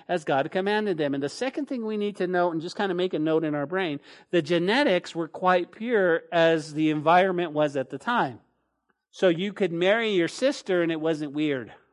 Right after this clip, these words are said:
It wasn't, there wasn't the, the, the, the poisonous genetic pool like we have today. So again, this is kind of where we're at.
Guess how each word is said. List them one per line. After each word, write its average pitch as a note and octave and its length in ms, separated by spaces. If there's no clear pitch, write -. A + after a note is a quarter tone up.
It D3+ 80
wasn't, D#3+ 360
there E3 100
wasn't D#3+ 300
the, C#3+ 160
the, D3 320
the, C#3+ 460
the C3+ 400
poisonous D#3 540
genetic C#3+ 480
pool D3+ 200
like C3 220
we C#3+ 160
have A#2+ 240
today. C#3+ 480
So D#3+ 400
again, E3+ 640
this D#3+ 220
is F3 140
kind C#3+ 220
of D3 100
where C3 280
we're B2+ 280
at. C#3 340